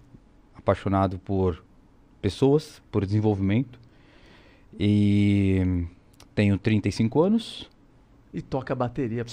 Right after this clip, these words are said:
Speaker 1: Sou
Speaker 2: caramba.
Speaker 1: baterista. Acho que isso é o que eu falo, né? Eu, o que eu sou é baterista. Eu estou gerente de treinamento, né? Acho que é, isso é uma <laughs> sacada bem boa, porque é a minha essência.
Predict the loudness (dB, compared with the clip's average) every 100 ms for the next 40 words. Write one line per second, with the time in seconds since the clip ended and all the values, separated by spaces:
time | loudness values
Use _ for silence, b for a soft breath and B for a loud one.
0 | 2 4 6 4 4 2 2 0 2 0
1 | 0 -8 -8 -6 -2 -2 0 0 4 4
2 | 4 2 0 2 2 2 -2 -2 0 0
3 | 4 8 8 6 -2 -6 0 2 2 2
4 | 0 0 -2 0 4 6 6 6 6 4
5 | 2 2 2 0 -2 -4 -4 -6 0 2
6 | 2 -2 -2 0 0 2 0 2 2 2
7 | 2 2 2 0 -2 -2 -2 -2 B B
8 | B -4 2 4 4 2 -4 -6 -12